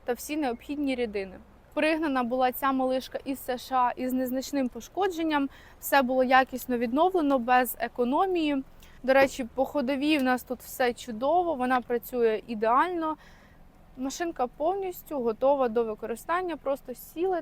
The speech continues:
та поїхали. Пройдемось по салончику. Карти всі ціленькі, в чудовому стані. Красиві вставочки на сонці, вони блистять нереально.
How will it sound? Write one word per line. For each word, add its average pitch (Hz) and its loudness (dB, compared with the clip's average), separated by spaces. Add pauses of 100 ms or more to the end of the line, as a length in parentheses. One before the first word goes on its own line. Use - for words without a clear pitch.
та 269 2
поїхали. 202 -6 (520)
Пройдемось 254 4
по - -12
салончику. 254 -2 (220)
Карти 247 4
всі 277 -8
ціленькі, 220 -2
в 233 -12
чудовому 247 2
стані. 226 -2 (720)
Красиві 262 2
вставочки 214 0
на 262 0
сонці, 277 -4
вони 240 0
блистять 233 -4
нереально. 220 -2